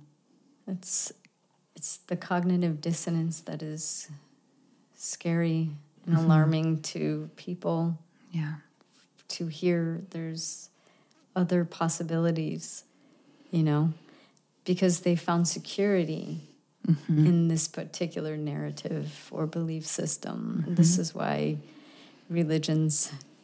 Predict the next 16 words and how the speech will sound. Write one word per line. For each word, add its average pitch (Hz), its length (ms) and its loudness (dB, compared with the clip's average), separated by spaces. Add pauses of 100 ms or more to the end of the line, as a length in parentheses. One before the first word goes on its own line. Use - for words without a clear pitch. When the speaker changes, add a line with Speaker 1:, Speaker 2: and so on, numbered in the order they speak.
Speaker 1:
you 175 140 -4
know, 156 160 -4
they, 147 300 -4 (140)
they're 165 120 -2
at 160 140 0
war 160 260 0
with 156 180 -2
each 156 220 -2
other. 165 360 4 (140)
Speaker 2:
Mm-hmm. 156 360 4 (320)
Speaker 1:
You 165 100 -4
know, 156 240 -4 (140)
it's, 170 300 0 (300)
it's 180 360 -8
really 170 520 0 (1200)
uncomfortable 180 960 0